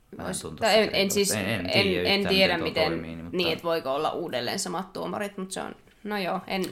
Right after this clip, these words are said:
Speaker 2: en tosiaan tiedä.
Speaker 1: No, sitten enemmistö tuomareista ker-, ää, katsoi, että paikalla ei voinut olla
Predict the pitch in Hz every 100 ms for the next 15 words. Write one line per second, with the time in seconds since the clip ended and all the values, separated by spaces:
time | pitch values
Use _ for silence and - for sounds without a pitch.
0 | - - - - - - - 220 - -
1 | 113 95 - 143 - 110 120 143 139 120
2 | - 110 101 95 87 82 - - 95 92
3 | 87 92 90 - 90 - 87 82 - -
4 | 90 - 95 107 110 92 82 95 98 110
5 | 107 90 92 92 85 82